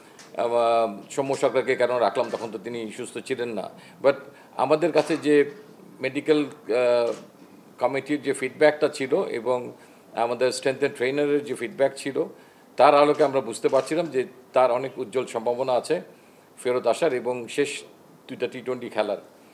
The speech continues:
সে কারণেই কিন্তু আমরা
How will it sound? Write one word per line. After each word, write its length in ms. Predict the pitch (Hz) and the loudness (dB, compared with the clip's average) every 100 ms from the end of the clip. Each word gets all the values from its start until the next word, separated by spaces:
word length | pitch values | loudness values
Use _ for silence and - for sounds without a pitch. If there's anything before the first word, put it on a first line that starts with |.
| - - - - | -20 -20 -20 -10
সে 220 | - 156 | 0 4
কারণেই 380 | 165 160 185 190 | 6 6 4 2
কিন্তু 580 | 196 160 190 190 - - - - | 0 2 4 4 2 -10 -20 -8
আমরা 440 | 135 135 147 143 | -4 4 4 4